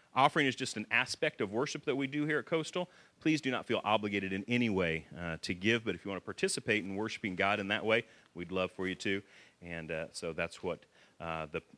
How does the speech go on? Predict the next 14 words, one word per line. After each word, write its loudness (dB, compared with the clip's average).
offering 2
part 0
of -2
our 0
service -6
is -10
for. -10
So, -8
uh, 0
let 4
me 4
pray 4
for -2
us. -6